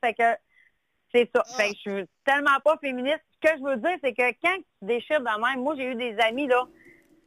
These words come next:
Speaker 1: mais quand tu déchires de même, là, t'es un an, là, à, à plus faire l'amour, là, avec ton chum, là,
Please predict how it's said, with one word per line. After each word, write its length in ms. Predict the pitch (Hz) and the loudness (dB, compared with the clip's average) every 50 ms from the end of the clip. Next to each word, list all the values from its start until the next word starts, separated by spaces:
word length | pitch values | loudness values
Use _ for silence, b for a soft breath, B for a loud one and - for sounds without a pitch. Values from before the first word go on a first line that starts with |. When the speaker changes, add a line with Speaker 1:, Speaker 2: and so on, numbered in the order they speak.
| _ - | _ -2
Speaker 1:
mais 160 | 220 240 - _ _ _ _ _ _ - | -2 -2 -2 _ _ _ _ _ _ -2
quand 120 | 311 330 | -2 -2
tu 80 | 359 - - | -2 -2 0
déchires 280 | 226 247 247 - 330 302 | 2 2 2 2 0 2
de 220 | 277 247 240 262 | 2 2 2 2
même, 140 | 285 285 262 | 0 2 2
là, 120 | 247 247 240 | 0 0 0
t'es 200 | - 247 226 _ - | -2 -4 -6 _ 0
un 260 | 277 302 311 302 277 | 0 2 2 2 0
an, 220 | 269 277 294 285 269 | 2 2 2 2 2
là, 220 | 254 247 240 247 - _ - | 2 2 0 0 -2 _ -2
à, 140 | 185 185 190 185 _ _ _ _ _ - 196 202 196 196 190 185 185 185 180 | -2 -2 -2 -2 _ _ _ _ _ 0 2 2 4 4 2 2 2 0 0
à 60 | 180 | -2
plus 180 | - - 262 226 | -4 -8 -6 0
faire 180 | - 285 277 | 2 4 4
l'amour, 420 | 262 240 233 233 247 277 269 247 226 | 4 2 2 2 2 2 2 4 4
là, 80 | 208 | 2
avec 140 | 196 196 - | 0 0 -2
ton 160 | - 202 196 185 | -4 -4 -4 -2
chum, 320 | - 254 240 233 220 202 | 0 0 0 0 0 -2
là, 120 | 196 196 | -4 -4